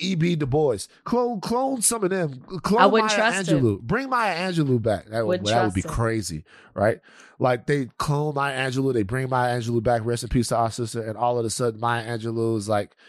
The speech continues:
Speaker 1: wearing a Make America Great Again hat. We like,
Speaker 2: See what
Speaker 1: "That's
Speaker 2: I'm
Speaker 1: not
Speaker 2: saying?
Speaker 1: you."
Speaker 2: Like, it would be like the evil twin. No, I wouldn't trust it. Like, let, let's stop.
Speaker 1: But this woolly mammoth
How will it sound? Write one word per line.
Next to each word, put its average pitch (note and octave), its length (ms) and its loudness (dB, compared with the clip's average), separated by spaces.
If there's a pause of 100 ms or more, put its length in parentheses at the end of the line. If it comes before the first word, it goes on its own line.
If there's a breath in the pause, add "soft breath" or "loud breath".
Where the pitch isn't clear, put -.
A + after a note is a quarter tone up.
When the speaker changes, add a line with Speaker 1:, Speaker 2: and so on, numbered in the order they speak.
(280 soft breath)
Speaker 1:
wearing A#2 260 2
a G#2 60 -6
Make A2+ 200 -2
America A#2 300 -2
Great A2 220 0
Again A2+ 260 -2
hat. A#2 280 2
We G2+ 80 -4
like, F2+ 100 -4
Speaker 2:
See D4+ 80 6
what E4 60 8
Speaker 1:
"That's D#4+ 160 4
Speaker 2:
I'm - 60 -2
Speaker 1:
not D#4+ 60 2
Speaker 2:
saying? E4 200 4
Speaker 1:
you." D#4+ 40 -2
Speaker 2:
Like, B3+ 180 0
it C#4 60 2
would C#4+ 80 0
be C#4 80 -2
like A#3 160 0
the A3+ 160 -6
evil A#3 300 -6
twin. A#3 420 -6
No, D#4 300 2
I G#3 80 2
wouldn't C#4+ 260 -10
trust D#4 360 -10
it. D#3+ 140 -10
Like, F3 220 -6
let, C4+ 300 -10
let's - 340 -16 (240)
stop. D#3 240 -2
Speaker 1:
But F#3+ 260 4 (180)
this G#3+ 320 2
woolly C4+ 280 4
mammoth C4 480 -4